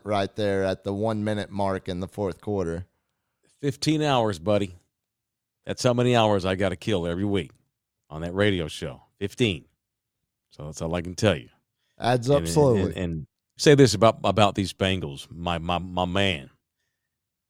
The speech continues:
Speaker 2: They're gonna cost that kid two years on the back end of his fucking career if they don't get their offensive line taken care of.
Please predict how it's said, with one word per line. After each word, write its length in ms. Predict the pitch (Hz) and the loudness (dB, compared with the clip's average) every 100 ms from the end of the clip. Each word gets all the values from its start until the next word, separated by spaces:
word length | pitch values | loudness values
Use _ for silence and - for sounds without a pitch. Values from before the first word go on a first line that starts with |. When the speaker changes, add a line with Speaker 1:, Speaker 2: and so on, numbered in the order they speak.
| _ _ - | _ _ 2
Speaker 2:
They're 100 | 165 | 4
gonna 160 | 170 | 4
cost 340 | - 120 110 - | 2 2 2 2
that 180 | 113 - | -2 -2
kid 320 | - 95 - | -4 -4 -4
two 220 | - 131 | -4 -4
years 340 | 104 107 104 | -2 -4 -4
on 80 | 98 | -4
the 100 | 87 | -6
back 340 | 73 95 92 101 | -4 -2 -2 -4
end 100 | 90 | -6
of 80 | |
his 200 | 82 98 - | -6 -6 -4
fucking 300 | - 95 95 | -2 -2 -4
career 300 | 87 90 92 85 | -8 -6 -4 -4
if 80 | |
they 100 | - | 0
don't 160 | 101 92 | 0 0
get 160 | 92 87 | -2 -4
their 140 | 90 | -4
offensive 500 | 87 82 92 78 78 | -4 -4 -6 -8 -8
line 240 | 82 82 80 | -6 -6 -8
taken 320 | 90 82 82 | -10 -10 -10
care 260 | - 80 | -8 -6
of. 120 | 80 | -6